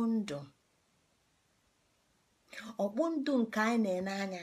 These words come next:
bụ na ọ bụrụ na i welu ife ndị a niile, aja, igbulibe aja, igbuli, iweta i-, ife bụ aja, solid, okike nke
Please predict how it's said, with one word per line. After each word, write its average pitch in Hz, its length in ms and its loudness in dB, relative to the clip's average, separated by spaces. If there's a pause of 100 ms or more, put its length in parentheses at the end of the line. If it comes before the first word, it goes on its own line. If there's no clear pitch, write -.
bụ 156 160 -8
na 175 120 -4
ọ 247 120 2
bụrụ 277 240 -2
na 226 120 2
i 214 100 -2
welu 185 400 0
ife 202 340 -2
ndị 214 220 -2
a 180 160 -4
niile, 185 440 -4 (720)
aja, 208 440 0 (520)
igbulibe 254 600 4
aja, 175 380 -4 (720)
igbuli, 269 400 2
iweta 220 500 0 (260)
i-, 247 300 -2
ife 254 320 0
bụ 226 220 0
aja, 190 360 -2 (1400)
solid, 240 720 2 (3000)
okike 208 400 4
nke 220 280 -2